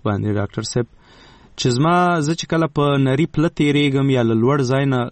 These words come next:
لاندې ګورم، نو معده مې وارخطا کیږي، ویره را باندې راځي. وایي، آیا دا یو قسم مرض دی یا ما ته علاج پکار دی؟ او که نه، عمر مې پنځلس کاله دی، وزن مې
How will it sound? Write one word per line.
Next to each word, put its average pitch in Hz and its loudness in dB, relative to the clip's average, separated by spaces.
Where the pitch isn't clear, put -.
لاندې 135 2
ګورم، 127 2
نو 110 0
معده 117 2
مې 139 0
وارخطا 117 -2
کیږي، 120 -2
ویره 123 2
را 110 0
باندې 110 -2
راځي. 107 -4
وایي، 131 0
آیا 151 2
دا 139 0
یو 127 -2
قسم - -4
مرض 147 0
دی 151 0
یا 120 0
ما 120 2
ته 117 -4
علاج 120 0
پکار 135 0
دی؟ 127 -4
او 104 -4
که 113 -2
نه، 110 2
عمر 123 2
مې 117 0
پنځلس 135 -2
کاله 135 0
دی، 127 0
وزن 117 0
مې 104 -2